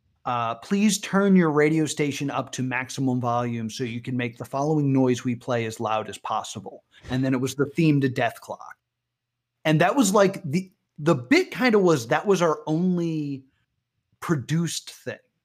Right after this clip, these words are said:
And then whenever I introed a segment, I would,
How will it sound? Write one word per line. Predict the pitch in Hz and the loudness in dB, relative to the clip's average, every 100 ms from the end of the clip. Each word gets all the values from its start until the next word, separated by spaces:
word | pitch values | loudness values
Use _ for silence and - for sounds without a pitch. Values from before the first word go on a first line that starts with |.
| _ _ _ _ _ _ _ 151 | _ _ _ _ _ _ _ -6
And | 143 143 | -4 0
then | 151 143 139 139 135 135 139 _ _ | 0 0 -2 -2 -4 -6 -12 _ _
whenever | 139 170 208 254 | 0 2 4 4
I | 226 226 - | 4 0 0
introed | 196 208 - 202 180 | 2 2 4 4 4
a | 131 | 0
segment, | - - 165 123 104 98 - | -4 -4 -4 -8 -14 -14 -8
I | |
would, | 135 156 139 | -2 -2 -2